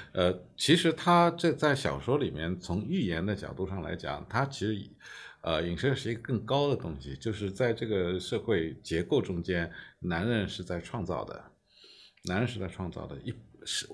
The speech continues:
Speaker 2: 这是一种偏见，对不起，
Speaker 1: 嗯，对。
Speaker 2: 我是这么认为啊。
Speaker 1: 对。
Speaker 2: 呃，女性只是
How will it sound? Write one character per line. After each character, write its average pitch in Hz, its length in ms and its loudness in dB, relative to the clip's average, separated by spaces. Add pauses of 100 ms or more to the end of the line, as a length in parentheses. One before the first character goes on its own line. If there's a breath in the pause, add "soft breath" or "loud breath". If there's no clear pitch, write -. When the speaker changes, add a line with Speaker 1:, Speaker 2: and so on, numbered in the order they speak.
Speaker 2:
这 127 140 2
是 123 140 2
一 - 20 2
种 87 140 -4
偏 98 200 2
见， 98 280 0
对 226 80 6
不 208 40 4
起， 190 120 0
Speaker 1:
嗯， - 20 -4
对。 - 140 0
Speaker 2:
我 - 80 -2
是 - 100 -2
这 78 80 -6
么 - 20 -8
认 85 240 -4
为 78 60 -8
啊。 85 180 -8 (140)
Speaker 1:
对。 - 220 -10
Speaker 2:
呃， 104 160 2
女 107 240 4
性 127 240 4
只 - 100 -4
是 104 240 0